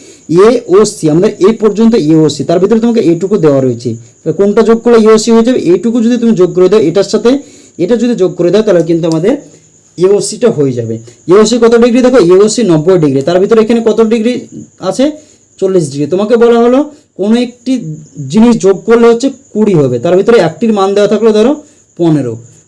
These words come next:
তাহলে তোমাকে কুড়ি বলে দেওয়া রয়েছে, জিনিসটা যোগ করার পর কুড়ি হবে। এর সঙ্গে কত যোগ করলে কুড়ি হবে? পনেরো plus পাঁচ সমান কত হবে? কুড়ি।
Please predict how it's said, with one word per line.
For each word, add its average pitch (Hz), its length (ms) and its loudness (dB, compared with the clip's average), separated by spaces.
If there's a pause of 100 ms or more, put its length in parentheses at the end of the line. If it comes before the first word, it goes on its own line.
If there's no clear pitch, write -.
তাহলে 202 180 0
তোমাকে 220 300 0
কুড়ি 220 320 -2
বলে 185 280 2
দেওয়া 220 200 4
রয়েছে, 208 260 2
জিনিসটা 147 460 -4 (140)
যোগ 175 180 -2
করার 220 180 2
পর 226 120 2
কুড়ি 202 260 -2
হবে। 147 140 2
এর 175 160 0
সঙ্গে 226 360 0
কত 190 140 -2 (100)
যোগ 214 200 -2
করলে 226 220 2
কুড়ি 226 220 0
হবে? 233 260 4 (400)
পনেরো 185 340 2 (120)
plus 151 280 -2 (140)
পাঁচ 110 220 -12 (260)
সমান 180 260 -4
কত 196 180 -6
হবে? 226 140 0 (120)
কুড়ি। 117 200 -8